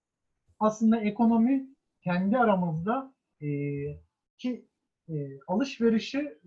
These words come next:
temelde sağlayabilmemiz için kendi icat ettiğimiz bir şey, e, şey aslında.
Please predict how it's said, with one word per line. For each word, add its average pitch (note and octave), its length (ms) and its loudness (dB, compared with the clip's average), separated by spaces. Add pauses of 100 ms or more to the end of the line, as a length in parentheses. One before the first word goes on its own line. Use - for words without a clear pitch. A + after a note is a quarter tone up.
(100)
temelde A3 440 2
sağlayabilmemiz A3+ 960 4
için A3+ 340 -2 (340)
kendi A#3 340 4
icat A3 340 4
ettiğimiz G3+ 580 2
bir A#3+ 240 0 (200)
şey, A#3 300 4
e, F3+ 180 -2 (600)
şey A#3+ 200 2
aslında. C3 600 -4